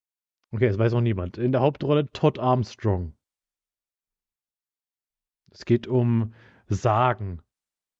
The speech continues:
Es geht um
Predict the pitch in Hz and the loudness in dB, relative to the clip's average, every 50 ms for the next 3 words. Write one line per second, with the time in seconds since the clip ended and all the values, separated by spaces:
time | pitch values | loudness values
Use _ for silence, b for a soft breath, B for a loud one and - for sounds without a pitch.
0 | _ _ _ _ _ _ _ _ _ _ _ _ _ _ _ _ _ _ _ _ | _ _ _ _ _ _ _ _ _ _ _ _ _ _ _ _ _ _ _ _
1 | _ _ _ _ _ _ _ _ _ _ _ _ _ _ _ _ _ _ _ _ | _ _ _ _ _ _ _ _ _ _ _ _ _ _ _ _ _ _ _ _
2 | _ _ _ - 104 107 | _ _ _ -14 -14 -14